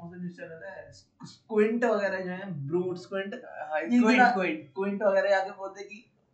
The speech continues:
Speaker 1: भाई हम हैं का-, कॉमीज।
Speaker 2: मैं नहीं बोल रहा, ये मेरे को, मेरे को डिजिटल मीडिया में चाहिए काम।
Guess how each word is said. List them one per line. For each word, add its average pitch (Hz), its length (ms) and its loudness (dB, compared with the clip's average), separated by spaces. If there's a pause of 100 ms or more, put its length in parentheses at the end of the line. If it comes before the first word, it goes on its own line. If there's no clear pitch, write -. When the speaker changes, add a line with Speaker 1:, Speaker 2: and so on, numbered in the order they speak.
(140)
Speaker 1:
भाई 240 300 2
हम 226 240 -2
हैं 220 600 -2 (100)
का-, 214 200 2
कॉमीज। 190 720 -6 (180)
Speaker 2:
मैं 185 220 6
नहीं 220 100 2
बोल 175 300 -4
रहा, - 180 0
ये 202 380 -2
मेरे 190 200 0
को, 196 160 -2
मेरे 185 400 -2
को 196 80 -6
डिजिटल 190 480 -6
मीडिया 180 240 -2
में 185 80 -2
चाहिए 156 300 -4
काम। 151 300 -4